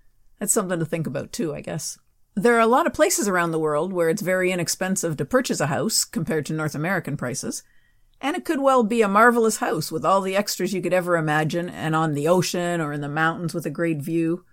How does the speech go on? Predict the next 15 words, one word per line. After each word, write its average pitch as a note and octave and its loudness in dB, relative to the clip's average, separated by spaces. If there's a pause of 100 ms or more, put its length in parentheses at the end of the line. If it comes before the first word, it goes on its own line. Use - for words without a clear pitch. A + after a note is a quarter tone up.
(200)
The F3+ -4
sky's A#3+ -2
the F#3+ -2
limit G3+ 0
here, D3 -2
really. D3+ -4 (760)
But - -4
you G#3 0
need C#4 2
to F4+ -8
decide G3 2
whether F#3 0
you F3 2
want E3+ 0
to D#3 -2